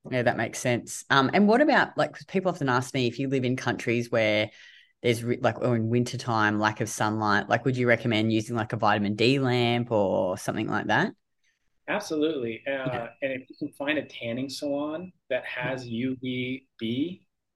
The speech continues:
Speaker 2: in the tanning bulbs that they use,
Speaker 1: Mm.
Speaker 2: that can be really, really helpful.
Speaker 1: Mm.
Speaker 2: So in terms of the U V exposure to make vitamin D, there's three different wavelengths of U V light, which is ultraviolet light. You have U V A,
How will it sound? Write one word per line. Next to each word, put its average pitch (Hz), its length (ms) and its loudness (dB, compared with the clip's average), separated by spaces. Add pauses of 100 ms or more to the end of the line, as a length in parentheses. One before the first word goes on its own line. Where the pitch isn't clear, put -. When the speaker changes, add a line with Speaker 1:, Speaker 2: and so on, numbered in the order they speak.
(140)
Speaker 2:
in 127 180 -4
the 113 220 -4
tanning 127 340 -4
bulbs 127 280 -4
that 120 120 -14
they 120 100 -2
use, 113 520 -6 (300)
Speaker 1:
Mm. 127 60 0
Speaker 2:
that 131 180 0
can 147 120 -2
be 123 160 -8 (120)
really, 127 400 0
really 117 320 -4
helpful. - 420 -14 (420)
Speaker 1:
Mm. 123 100 0
Speaker 2:
So 139 180 4
in 143 160 0
terms 196 360 -6
of 170 160 2
the 147 80 -2
U 139 460 -2
V 139 160 -2
exposure 120 760 -4
to 113 200 -12
make 110 400 -10
vitamin 107 420 -6
D, 113 400 -8 (440)
there's 123 200 -6
three 196 220 -4
different 160 300 -4
wavelengths 120 520 -6
of 101 160 -8
U 107 220 -4
V 104 160 -6
light, 90 320 -12
which - 140 -12
is - 140 -12
ultraviolet 101 720 -10
light. 98 220 -18
You 113 120 -4
have 113 140 -2
U 113 160 -2
V 160 220 -4
A, 110 260 -6